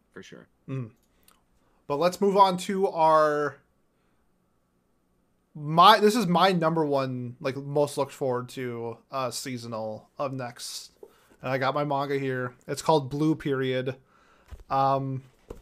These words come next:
Speaker 2: if you are a fan of A Place Further Than the Universe, I think Blue Period is going to hit with you a lot. It's that style of show. So essentially what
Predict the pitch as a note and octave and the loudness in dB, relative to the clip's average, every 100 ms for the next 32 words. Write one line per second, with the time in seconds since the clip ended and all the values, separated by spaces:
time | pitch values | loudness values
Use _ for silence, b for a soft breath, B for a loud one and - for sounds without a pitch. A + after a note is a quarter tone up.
0 | B B B B B B B - G3 F#3 | B B B B B B B -2 -2 2
1 | B3 B3+ B3 - A3+ A3 A#3 A3+ - F3+ | 6 8 8 4 0 2 0 0 -2 4
2 | F3 E3 D#3+ D3+ - F3 - G3+ G#3+ G#3+ | 4 4 2 0 -2 -4 -2 0 0 -2
3 | - G#3+ G3 F3+ F3 D#3 C3+ C#3+ F#3+ A3+ | 0 2 2 0 -4 -2 -4 -2 -2 -2
4 | A#3 C#4 D4+ - - - _ _ _ _ | -4 -8 -8 -12 -14 -18 _ _ _ _
5 | _ - D#3 D#3+ G3 F#3+ F3+ C#3+ D3 F3 | _ -2 0 0 -2 -4 -6 -6 -2 -2
6 | F#3+ F#3 F#3+ F#3+ C#3+ D3+ D3 D#3 D3 - | -2 0 0 0 -4 -4 -4 -4 -8 -6
7 | D3 C3+ C3+ C3 B2+ B2 _ - D3 D3 | -4 -2 -2 -2 -4 -6 _ -6 -4 -4
8 | E3+ E3+ E3 C#3 B2 A#2+ B2 C#3+ F3+ - | -8 -6 -6 -4 -6 -6 -4 -2 -4 -10
9 | E3 D3 - C3+ B2+ C#3+ D#3+ E3 C#3+ C#3+ | -8 -8 -8 -6 -4 -4 -4 -2 0 0
10 | C3+ - B2+ B2+ C3 - b b b b | -4 -4 -4 -4 -8 -12 b b b b
11 | b - D3+ D#3+ D#3+ - A#3+ - G#3 G3+ | b 0 2 2 -2 -2 -2 -2 -2 -2
12 | F#3+ D#3+ C#3+ D3 C#3+ - | -6 -8 0 0 0 -6